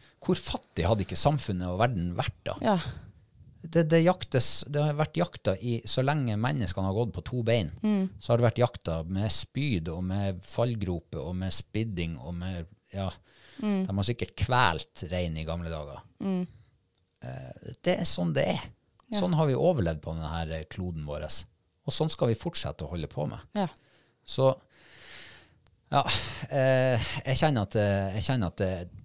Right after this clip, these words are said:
Speaker 1: når det kommer sånne her innlegg, så, så det rører noe djupt inni meg som jeg, jeg er så rivende uenig i det. Og det er
Speaker 2: Ja,
Speaker 1: kanskje
Speaker 2: det
Speaker 1: ikke bestandig jeg klarer å få det sagt på en, <laughs> på en god måte, men, men, eh,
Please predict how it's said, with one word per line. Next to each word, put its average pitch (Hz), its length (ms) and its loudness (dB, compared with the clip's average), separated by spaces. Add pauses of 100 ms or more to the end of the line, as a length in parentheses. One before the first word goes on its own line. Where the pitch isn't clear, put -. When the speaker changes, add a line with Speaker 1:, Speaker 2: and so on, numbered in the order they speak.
(960)
Speaker 1:
når 120 120 0
det 110 100 0
kommer 113 320 2
sånne 80 220 -6
her 85 100 -4
innlegg, 80 300 -4
så, 85 120 -6 (120)
så 87 300 -8 (200)
det 95 360 -8
rører 127 280 2
noe 82 520 -6
djupt 110 260 -4
inni 95 160 -2
meg 73 160 -8
som 82 200 -6
jeg, 80 200 -8
jeg 104 260 -4
er 101 60 -2
så 101 240 2
rivende 98 460 -2
uenig 87 400 -2
i - 20 -12
det. 62 140 -12 (180)
Og 98 100 -10
det 104 80 -2
er 117 140 2
Speaker 2:
Ja, 202 100 4
Speaker 1:
kanskje 208 180 4
Speaker 2:
det 190 120 2
Speaker 1:
ikke 104 80 0
bestandig 117 320 2
jeg 87 100 -2
klarer 92 280 -2
å 82 60 -6
få 104 200 -2
det 82 180 -4 (220)
sagt - 400 2
på 87 120 -6
en, 82 280 -8 (200)
<laughs> - 320 -18
på 127 120 8
en 120 80 4
god 123 180 6
måte, 127 300 6
men, 95 180 4 (340)
men, 110 280 4
eh, 101 200 4